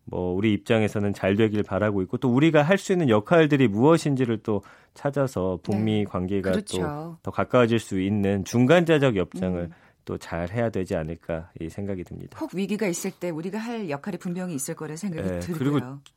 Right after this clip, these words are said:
Speaker 1: 정신을 바짝 차려야 되는 게 이런 일들이 벌어지는 가운데 미국에서 방위비 그 올리는 문제
Speaker 2: 아,
Speaker 1: 더
Speaker 2: 네, 네.
Speaker 1: 내라고 이야기했어요. 이걸
Speaker 2: 네.
Speaker 1: 또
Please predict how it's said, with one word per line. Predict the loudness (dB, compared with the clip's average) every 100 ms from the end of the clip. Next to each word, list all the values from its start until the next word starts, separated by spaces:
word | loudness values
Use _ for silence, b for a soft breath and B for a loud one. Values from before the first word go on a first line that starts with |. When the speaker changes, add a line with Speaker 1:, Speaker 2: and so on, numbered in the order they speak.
| -18
Speaker 1:
정신을 | -4 -2 0 -2
바짝 | -2 -4 -4
차려야 | -2 0 2
되는 | 0 -2 -4
게 | -4 -2 -4 -4
이런 | 0 2 4 4
일들이 | 2 2 0
벌어지는 | 0 0 0 -2 -2 -4
가운데 | -4 -6 -6 -6 -4 -4 b b b b
미국에서 | 0 2 2 4 2 4 2 2 0
방위비 | 0 4 4 2 2 2 2 0 -4 -12
그 | -8 -4 -4 -4 -6
올리는 | 0 2 4 4 2
문제 | 2 0 -2 -2
Speaker 2:
아, | -2 -2
Speaker 1:
더 | 2 4
Speaker 2:
네, | 6
네. | 8
Speaker 1:
내라고 | 8 6 4
이야기했어요. | 4 4 4 4 0 -2 0 2
이걸 | 4 6 4
Speaker 2:
네. | 6
Speaker 1:
또 | 6